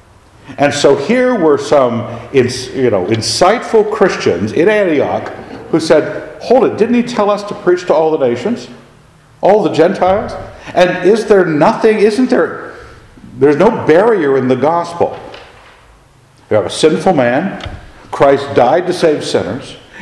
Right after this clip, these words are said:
If you believe in the Lord Jesus Christ, you will be saved. Why would a Gentile not be able to benefit from that?" They put it all together, they do it, and it works.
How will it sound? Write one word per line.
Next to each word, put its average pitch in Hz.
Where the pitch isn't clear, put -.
If 160
you 147
believe 156
in 170
the 160
Lord 147
Jesus 120
Christ, 98
you 98
will 92
be 80
saved. 78
Why 170
would 190
a 202
Gentile 185
not 220
be 127
able 87
to 80
benefit 78
from 73
that?" 71
They 175
put 104
it 98
all 101
together, 139
they 180
do 190
it, -
and 92
it 127
works. -